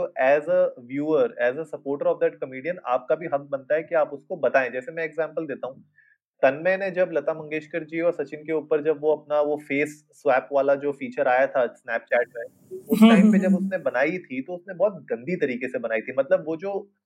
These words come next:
Speaker 1: अ, तरीका था ना उसकी कॉमेडी का, वो मुझे पसंद नहीं आया था। ठीक है, मैंने उसको अनफॉलो कर दिया।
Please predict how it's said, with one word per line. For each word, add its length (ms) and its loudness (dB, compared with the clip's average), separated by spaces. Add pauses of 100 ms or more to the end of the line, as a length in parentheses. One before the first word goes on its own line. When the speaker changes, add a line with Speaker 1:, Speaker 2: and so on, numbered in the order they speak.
(220)
Speaker 1:
अ, 60 2
तरीका 500 2
था 180 -6
ना 80 -6
उसकी 260 -8
कॉमेडी 420 -8
का, 320 -12
वो 140 2
मुझे 180 -4
पसंद 380 -4
नहीं 120 -12
आया 200 -10
था। 180 -20 (380)
ठीक 140 -6
है, 100 0
मैंने 180 0
उसको 240 -4
अनफॉलो 400 0
कर 100 -8
दिया। 280 -16